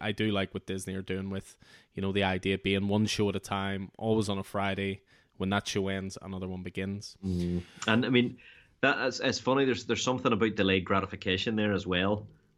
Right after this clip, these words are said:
Speaker 2: Uh, because whenever you're talking about binging Cobra Kai, Brona and I were very much, "Well, we'll watch one. We'll watch one tonight, you know, and we'll, we'll save it 'cause we, we don't want it to run out," you know, that sort of, you know how you, you know how you get with things.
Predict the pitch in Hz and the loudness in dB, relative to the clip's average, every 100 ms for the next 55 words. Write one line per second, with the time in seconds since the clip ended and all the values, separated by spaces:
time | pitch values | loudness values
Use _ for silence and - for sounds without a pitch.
0 | - 87 85 85 85 85 - - 98 101 | -6 -2 0 0 0 -2 -4 0 2 4
1 | 87 - - 101 98 104 98 87 87 85 | 2 -2 0 2 6 4 4 2 2 0
2 | 80 90 95 101 98 90 87 87 87 92 | 0 2 2 0 0 0 0 2 4 2
3 | 95 - - - 110 110 110 104 98 92 | 0 -12 -20 2 6 8 6 6 4 2
4 | 92 90 87 90 - - - 95 92 - | 0 0 -2 -4 -6 -8 -8 -6 -6 -10
5 | _ - 85 98 - 85 82 90 - 85 | _ -12 -4 -4 -2 -2 -2 -4 -4 0
6 | 98 82 85 92 87 85 - _ _ _ | 0 0 0 2 2 0 -6 _ _ _
7 | _ - 82 87 82 82 82 - 95 107 | _ -6 0 2 2 2 0 2 4 6
8 | 95 104 - - 85 - 67 - 92 95 | 6 4 0 -2 -2 -2 -6 -4 0 2
9 | 98 95 95 104 92 92 92 104 113 98 | 2 2 2 2 4 4 4 4 2 4
10 | 95 95 104 117 170 190 135 113 127 143 | 2 0 0 4 6 6 4 2 2 0
11 | 135 120 107 104 101 123 110 110 - | 2 2 2 0 0 -2 -2 -2 -6